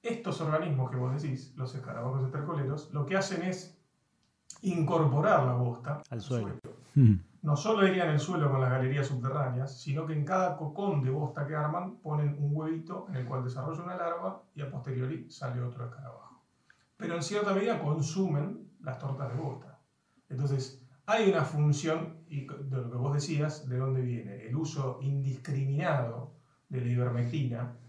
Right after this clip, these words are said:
Speaker 1: de las lactonas macrocíclicas en realidad, de lo que son ivermectinas, abamectinas y demás,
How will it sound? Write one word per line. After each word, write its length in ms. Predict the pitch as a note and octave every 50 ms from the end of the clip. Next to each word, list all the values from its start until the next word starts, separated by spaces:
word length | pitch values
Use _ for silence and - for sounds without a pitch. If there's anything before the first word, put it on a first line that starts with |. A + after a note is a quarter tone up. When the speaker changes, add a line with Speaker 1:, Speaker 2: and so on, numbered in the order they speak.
| - _ _ _ _ _ _ - - - _ _
Speaker 1:
de 140 | - D3 D3
las 160 | C#3 B2+ B2+
lactonas 400 | C#3+ C#3 C3+ - G3+ F#3+ D3+ C3
macrocíclicas 680 | C3 B2 A#2 B2 B2 - G3 D#3+ B2+ B2+ A#2+ A#2+ A#2+ -
en 100 | B2 A#2
realidad, 400 | - A#2+ A#2+ A#2 C3+ C#3+ C#3 B2
de 60 | A#2 A2+
lo 100 | - -
que 80 | B2
son 240 | - - C3 B2 B2
ivermectinas, 800 | A#2+ A#2+ A#2 A#2 A#2+ A#2+ A#2+ - C#3+ C#3 C3 B2+ A#2+ B2 A#2+ -
abamectinas 800 | A#2+ A#2 A#2 A#2+ A#2+ A#2+ - D3 C#3 C3 B2+ A#2+ A#2 - - -
y 120 | C3 B2
demás, 360 | A#2+ B2+ B2+ B2+ B2 - -